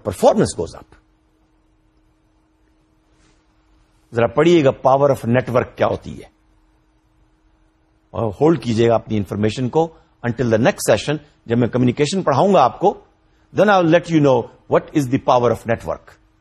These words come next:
Networking with people. As it goes up, your power, social power, relationship power goes up. اور دیکھیے، my dear students، عزیز طلبہ و طالبات، آخری اسٹیج ایڈجرننگ کی ہے، بانڈ ویک ہو رہے ہیں،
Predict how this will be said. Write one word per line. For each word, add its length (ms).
Networking 540
with 120
people. 240
As 160
it 80
goes 180
up, 160
your 220
power, 280
social 220
power, 320
relationship 580
power 200
goes 380
up. 120
اور 220
دیکھیے، 360
my 140
dear 220
students، 420
عزیز 280
طلبہ 200
و 40
طالبات، 460
آخری 280
اسٹیج 360
ایڈجرننگ 520
کی 220
ہے، 80
بانڈ 360
ویک 260
ہو 140
رہے 140
ہیں، 240